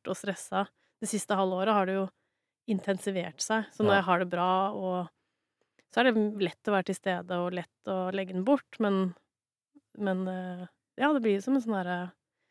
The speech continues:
Speaker 1: sikkert de som røyker, da, røyker liksom
Speaker 2: Mm.
Speaker 1: dritmye når de er stressa. Blir jo liksom samme greia.
Speaker 2: Ja. Ja.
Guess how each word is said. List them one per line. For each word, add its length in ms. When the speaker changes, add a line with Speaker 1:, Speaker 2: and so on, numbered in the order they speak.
Speaker 1:
sikkert 200
de 100
som 80
røyker, 400
da, 80
røyker 160
liksom 260
Speaker 2:
Mm. 20
Speaker 1:
dritmye 580
når 140
de 100
er 160
stressa. 480
Blir 100
jo 60
liksom 180
samme 380
greia. 260
Speaker 2:
Ja. 120
Ja. 120